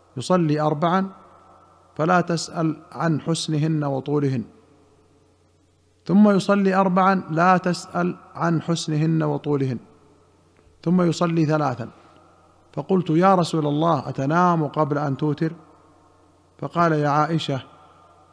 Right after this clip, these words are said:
إن عيني تنامان ولا ينام قلبي". وللبخاري قالت: "صلى النبي صلى الله عليه وسلم العشاء، ثم صلى ثماني ركعات وركعتين جالساً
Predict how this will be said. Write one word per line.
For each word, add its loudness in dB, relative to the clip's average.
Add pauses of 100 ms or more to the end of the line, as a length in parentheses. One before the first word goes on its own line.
(140)
إن 2
عيني 2
تنامان -2 (760)
ولا 2
ينام -2
قلبي". -6 (2000)
وللبخاري 0
قالت: 0 (480)
"صلى 0
النبي 2
صلى -2
الله 2
عليه 2
وسلم -2
العشاء، -2 (640)
ثم -2
صلى 0
ثماني 0
ركعات 0 (240)
وركعتين -2
جالساً 0